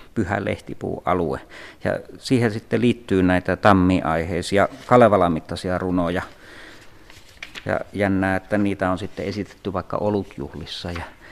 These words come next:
siinä on tuota sitten niin hauska ilmiö, että oluen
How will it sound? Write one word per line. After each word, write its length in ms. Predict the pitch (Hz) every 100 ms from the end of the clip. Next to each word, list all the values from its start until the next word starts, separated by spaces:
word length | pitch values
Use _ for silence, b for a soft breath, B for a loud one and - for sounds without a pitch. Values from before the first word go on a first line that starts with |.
| B B B -
siinä 380 | - - 110 107
on 100 | 104
tuota 300 | 117 107 117
sitten 380 | 110 - - - B B B B B B B B
niin 160 | 127 117
hauska 260 | 113 - 110
ilmiö, 380 | 120 110 110
että 220 | 110 - 117
oluen 540 | 123 120 107 101 98